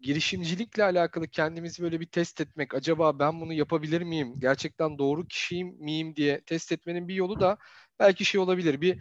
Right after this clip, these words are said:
startupta, bir girişimcinin yanında, arkasında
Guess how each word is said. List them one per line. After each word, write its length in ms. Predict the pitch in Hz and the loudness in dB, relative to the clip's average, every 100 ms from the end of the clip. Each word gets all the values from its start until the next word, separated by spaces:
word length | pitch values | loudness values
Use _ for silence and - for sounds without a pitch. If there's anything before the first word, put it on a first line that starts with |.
| - - | -10 -14
startupta, 920 | - - 190 185 160 - - 135 - - | -6 4 4 6 2 2 -4 -2 -2 -8
bir 140 | 165 | -10
girişimcinin 800 | 139 151 160 185 170 165 185 202 | -2 0 0 -2 -4 -4 -4 -2
yanında, 460 | 165 165 165 160 139 | 0 2 2 4 4
arkasında 760 | 147 - 160 - 160 180 196 | 4 2 -6 -6 -2 0 0